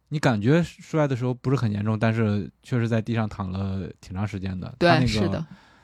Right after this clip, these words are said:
Speaker 1: 嗯，摔那一下还是蛮，蛮，蛮，蛮疼的。<laughs>
Speaker 2: 没错儿，没错儿，是这么回事儿。就是这个，这摔可不是就是一般的这个，这个怎么说呢，这种伤吧。就是包括其实，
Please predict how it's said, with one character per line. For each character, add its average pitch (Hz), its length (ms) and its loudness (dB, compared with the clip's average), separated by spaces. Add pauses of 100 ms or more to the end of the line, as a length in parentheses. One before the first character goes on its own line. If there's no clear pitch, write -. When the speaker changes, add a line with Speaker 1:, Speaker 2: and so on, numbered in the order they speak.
(280)
Speaker 1:
嗯， 101 360 -4
摔 - 180 2
那 127 80 2
一 113 60 2
下 117 120 2
还 104 80 -2
是 117 60 2
蛮， 98 340 -2 (160)
蛮， 101 220 -2
蛮， 95 220 0
蛮 95 200 -4
疼 95 220 -10
的。 98 220 2 (100)
<laughs> - 240 -12
Speaker 2:
没 165 260 4
错 160 240 0
儿， 165 220 -2
没 147 180 -2
错 156 160 -2
儿， 156 40 0
是 160 180 -4
这 165 100 0
么 147 80 0
回 143 140 -2
事 147 100 -6
儿。 - 120 -4
就 160 120 -4
是 160 120 -2
这 165 120 -2
个， 147 180 0
这 156 220 -4
摔 160 300 -2
可 - 140 -12
不 - 100 -12
是 160 180 -6
就 151 160 -6
是 143 220 -8
一 143 140 -4
般 147 240 -2
的 147 100 0
这 135 160 -6
个， - 180 -8 (480)
这 - 140 -10
个 62 420 -12 (220)
怎 - 100 -16
么 160 80 -12
说 139 140 -10
呢， 151 80 -10
这 - 60 -14
种 143 160 -8
伤 170 360 -2
吧。 156 280 -4
就 170 100 -4
是 160 60 -2
包 175 160 0
括 185 180 -2
其 165 160 -4
实， 165 260 -4